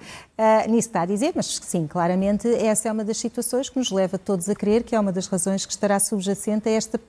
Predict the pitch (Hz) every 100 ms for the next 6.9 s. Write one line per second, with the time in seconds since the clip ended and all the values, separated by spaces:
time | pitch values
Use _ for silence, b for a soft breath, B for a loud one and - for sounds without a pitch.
0 | _ - - - 240 240 247 240 247 269
1 | 247 240 262 - 269 226 214 - - -
2 | 226 165 B B B B 269 311 - 247
3 | 262 285 269 254 254 - - - 247 262
4 | - B B - 226 226 277 285 262 247
5 | 233 254 262 - 233 240 240 233 - 214
6 | 190 165 170 202 - 226 247 233